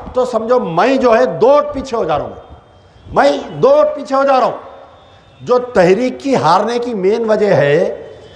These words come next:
कि तहरीक के चाहने वाले बोलिए या लोग, ये जाके वोट नहीं डाल रहे।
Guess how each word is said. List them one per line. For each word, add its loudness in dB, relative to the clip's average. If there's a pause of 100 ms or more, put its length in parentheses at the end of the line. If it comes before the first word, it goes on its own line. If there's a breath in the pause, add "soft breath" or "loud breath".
(260 loud breath)
कि 2
तहरीक 2
के 2
चाहने 0
वाले 4
बोलिए 2
या 2
लोग, 2 (440 loud breath)
ये -2
जाके -2
वोट 0
नहीं 0
डाल 2
रहे। -6